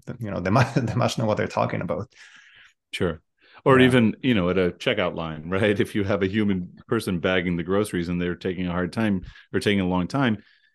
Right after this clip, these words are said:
Speaker 2: you think, "Okay, the person's having a hard day." If the machines aren't recording our, uh, transactions quickly, we think, uh, "Maybe I need to shop elsewhere."
Speaker 1: <laughs> Yeah, that's right. Uh, well, with some people anyway.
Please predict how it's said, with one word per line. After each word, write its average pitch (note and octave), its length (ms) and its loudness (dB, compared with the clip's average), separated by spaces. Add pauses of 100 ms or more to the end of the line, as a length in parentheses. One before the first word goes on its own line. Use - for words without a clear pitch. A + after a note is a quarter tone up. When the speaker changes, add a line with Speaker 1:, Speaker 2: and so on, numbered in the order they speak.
(220)
Speaker 2:
you G#2 80 -6
think, F2 400 -8
"Okay, D#2 400 -4
the F#2 220 -10 (120)
person's F2+ 300 -4
having E2 240 -4
a D#2 60 -6
hard D#2+ 180 -4
day." F2+ 380 2 (540)
If G2+ 140 -6
the G2 80 0
machines G#2 400 2
aren't F#2+ 180 2 (140)
recording F#2 500 0
our, E2 300 -4 (160)
uh, E2+ 240 -4
transactions F2+ 640 0
quickly, E2+ 380 -4
we E2+ 160 -4
think, E2 380 -6 (140)
uh, E2+ 420 -8 (260)
"Maybe F2+ 340 -2
I E2 60 -2
need D#2+ 160 -4
to D#2+ 80 -8
shop D#2 280 -6
elsewhere." D#2+ 600 -10
Speaker 1:
<laughs> - 120 -14
Yeah, - 840 -4 (100)
that's - 160 -12
right. - 280 -4 (640)
Uh, F#2+ 220 0
well, G#2 240 2
with G2 120 0
some G2 200 0
people F#2+ 260 -2
anyway. F#2+ 440 -2